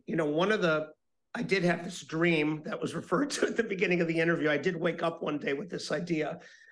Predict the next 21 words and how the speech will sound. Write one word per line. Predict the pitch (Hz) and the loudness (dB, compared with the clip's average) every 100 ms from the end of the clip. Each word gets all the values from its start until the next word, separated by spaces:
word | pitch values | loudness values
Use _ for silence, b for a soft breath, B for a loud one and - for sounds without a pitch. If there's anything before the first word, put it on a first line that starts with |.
| B | B
but, | - 170 156 - - b b _ _ - | 2 4 2 -4 -16 b b _ _ 0
you | |
know, | 214 180 156 - - | 2 4 2 -4 0
uh, | 185 165 170 - _ _ _ - | 2 2 0 -10 _ _ _ 0
we've | 190 196 | 2 4
all | 208 | 2
seen | 208 - 190 185 | -2 -2 0 2
it. | 180 180 _ | 0 -4 _
Uh, | 175 170 | -6 -4
I, | 180 196 - - - | -4 -6 -8 -8 -6
I | 247 | -2
think | 226 202 | 0 0
it | 185 | -2
sometimes | - 185 180 180 156 | 0 0 2 2 0
breaks | - 165 - - | 2 0 0 -2
down | 151 151 160 | 2 2 2
along | 151 151 151 127 _ | 2 0 0 -6 _
the | - | -2
lines | 147 151 151 147 | 2 4 2 0
of | 131 | -2
who | 135 160 156 151 | 0 2 0 -2